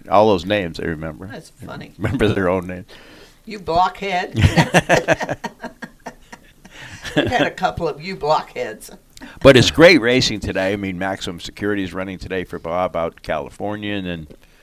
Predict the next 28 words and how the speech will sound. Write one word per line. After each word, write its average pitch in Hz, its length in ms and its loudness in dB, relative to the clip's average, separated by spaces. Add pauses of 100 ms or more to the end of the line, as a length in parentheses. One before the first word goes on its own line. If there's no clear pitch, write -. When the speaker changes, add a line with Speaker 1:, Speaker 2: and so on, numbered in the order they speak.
(340)
Speaker 1:
uh, 73 320 -12 (720)
there's 85 260 -12
a, - 140 -14 (160)
there's 95 160 -10
some 90 240 -8
really 110 280 -4
nice 92 280 -4
races 95 340 -4
with 76 140 -12
some 76 200 -8
very 90 440 -4 (800)
owners 98 360 -2
and 80 220 -10
trainers. 92 480 -4
And 78 160 -12 (140)
the 98 100 -2
Benowitz 107 520 2
family 104 340 0
has 98 220 0
a 92 80 -2
horse 98 320 0
in, 101 140 0
and 85 100 -8
they 95 120 -2
gave 92 220 -4
us 87 100 -2
Soy 92 300 0
Fett, 98 520 -2